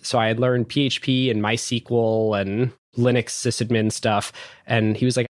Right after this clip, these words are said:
"You seem to really like this stuff. You should consider going to college for that." I ended up switching my major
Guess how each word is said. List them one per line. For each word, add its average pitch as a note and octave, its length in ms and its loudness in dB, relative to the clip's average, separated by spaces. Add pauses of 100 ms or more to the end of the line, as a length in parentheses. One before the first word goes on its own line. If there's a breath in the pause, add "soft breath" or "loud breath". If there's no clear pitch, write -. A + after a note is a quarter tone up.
(140)
"You D#3 200 2
seem A#3+ 240 0
to G#3+ 60 2
really D#3+ 180 2
like C3+ 200 0
this A#2+ 120 0
stuff. A#2+ 220 -2
You C3+ 80 2
should A#2 420 -2
consider A2 800 0 (140)
going G#2+ 220 2
to G#2 60 -2
college G#2 380 0
for F#2+ 120 -4
that." E2 260 -6 (200)
I C3 100 0
ended C3 140 2
up A2+ 100 0
switching B2 300 0
my A2 100 2
major G#2 280 -2